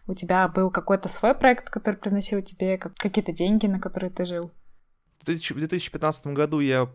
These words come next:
Speaker 2: пошёл преподавать в местный буткамп, ну вот, I O S разработку. Как раз тогда я, кстати, прокачал сильно, очень сильно свой скилл разработчика, потому что я преподавал,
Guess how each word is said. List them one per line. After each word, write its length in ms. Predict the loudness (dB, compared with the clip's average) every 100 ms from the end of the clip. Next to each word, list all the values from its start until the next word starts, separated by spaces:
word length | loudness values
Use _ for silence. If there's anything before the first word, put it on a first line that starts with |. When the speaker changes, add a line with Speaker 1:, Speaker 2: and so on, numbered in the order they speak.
| _
Speaker 2:
пошёл 300 | -4 -2 -2
преподавать 680 | -2 -4 0 2 2 0 -6 _ _
в 640 | -14 -10 -4 0 0 0 -2
местный 320 | -6 -6 -8
буткамп, 440 | -8 -6 -4 -4 -8 -20 _ _ _ _ _ _
ну 220 | -12 -8
вот, 120 | -8 -4
I 180 | -2
O 40 | 0
S 120 | -2
разработку. 600 | -4 -2 -2 -4 -8 -10
Как 180 | -14 -6
раз 160 | -4
тогда 240 | -4 0 0
я, 60 |
кстати, 240 | 2 -2 -4
прокачал 500 | -6 -2 -2 0 -2
сильно, 580 | -2 -6 -4 -4 -4 0
очень 280 | -2 -2
сильно 320 | -10 -10 -10 -8
свой 180 | -8
скилл 300 | -8 -6 -4
разработчика, 640 | -4 -2 -2 0 -2 -6 -10
потому 260 | -8 -8
что 160 | -6 -4
я 100 | -4
преподавал, 720 | -4 -4 0 2 4 2 0